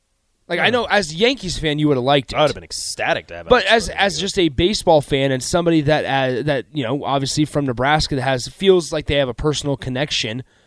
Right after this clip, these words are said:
Speaker 1: with Alex Gordon,
Speaker 2: Mm-hmm.
Speaker 1: that would have sucked because you don't have the, the K C cl-, like, you know, the, the, the
Speaker 2: He's not right
Speaker 1: the
Speaker 2: there. You
Speaker 1: distance.
Speaker 2: could,
Speaker 1: He's not right there. You
Speaker 2: you
Speaker 1: can't
Speaker 2: could
Speaker 1: go
Speaker 2: just
Speaker 1: travel for a weekend.
Speaker 2: go
Speaker 1: I mean,
Speaker 2: check
Speaker 1: you
Speaker 2: out a
Speaker 1: could,
Speaker 2: game
Speaker 1: but
Speaker 2: and just like, "Oh, look, it's
Speaker 1: it's
Speaker 2: Alex
Speaker 1: Alex
Speaker 2: Gordon. He
Speaker 1: Gordon.
Speaker 2: played for
Speaker 1: He's
Speaker 2: the team that I
Speaker 1: always
Speaker 2: like."
Speaker 1: been here.
Speaker 2: Yeah.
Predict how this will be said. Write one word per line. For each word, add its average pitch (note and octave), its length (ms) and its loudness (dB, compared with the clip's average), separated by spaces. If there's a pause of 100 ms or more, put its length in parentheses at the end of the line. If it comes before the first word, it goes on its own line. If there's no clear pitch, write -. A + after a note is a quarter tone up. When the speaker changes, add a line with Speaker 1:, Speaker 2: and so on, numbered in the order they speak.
(120)
Speaker 1:
with B2 180 -2
Alex A#2+ 360 -2
Gordon, A2 380 -8 (100)
Speaker 2:
Mm-hmm. C#3 140 -10
Speaker 1:
that G#3+ 100 6
would C4 100 4
have C4 60 0
sucked - 500 0 (880)
because F3 280 -6
you G3 40 -8
don't G#3+ 120 0
have G3+ 180 2
the, F#3 160 2
the E3+ 100 -2
K G3 240 0
C F3+ 340 -4
cl-, E3 200 -6
like, D#3 180 -2
you D#3 80 -2
know, D3+ 140 0
the, D3 120 0
the, C3+ 220 0
the B2 140 -2 (320)
Speaker 2:
He's D#3+ 100 -8
not D#3+ 200 4
right D3+ 160 6
Speaker 1:
the D#3+ 60 6
Speaker 2:
there. D3+ 100 4
You C#3+ 80 6
Speaker 1:
distance. E3 280 0
Speaker 2:
could, D#3 80 2
Speaker 1:
He's E3 120 2
not D#3+ 140 4
right D#3 220 6
there. D#3+ 140 6
You D#3 80 6
Speaker 2:
you C#3 80 -2
Speaker 1:
can't E3 120 4
Speaker 2:
could E3+ 60 2
Speaker 1:
go D#3+ 100 8
Speaker 2:
just D3 160 -2
Speaker 1:
travel D#3+ 240 4
for D#3 180 2
a C#3+ 40 4
weekend. D3 540 2
Speaker 2:
go C3+ 60 -2
Speaker 1:
I - 20 -4
mean, A#2+ 80 -8
Speaker 2:
check D3+ 160 0
Speaker 1:
you C#3+ 80 0
Speaker 2:
out C3 100 0
a C3 40 0
Speaker 1:
could, C#3 80 4
Speaker 2:
game C3 280 2
Speaker 1:
but A2+ 80 -4
Speaker 2:
and A2 120 -8
just A2+ 200 -10
like, A2+ 180 -6
"Oh, G#3 140 -2
look, C#3 400 -4
it's - 320 -12
Speaker 1:
it's - 80 -20
Speaker 2:
Alex C#3 320 -6
Speaker 1:
Alex C3 280 2
Speaker 2:
Gordon. - 20 -6
He A#2+ 40 -10
Speaker 1:
Gordon. F3+ 200 6
Speaker 2:
played B2 160 -8
for D3+ 80 -6
Speaker 1:
He's D3+ 140 -2
Speaker 2:
the - 60 -8
team - 120 -8
that - 20 2
I D3+ 60 6
Speaker 1:
always F#3+ 240 6
Speaker 2:
like." D3 80 -12
Speaker 1:
been D#3+ 160 2
here. G2+ 340 -12
Speaker 2:
Yeah. G2 180 -10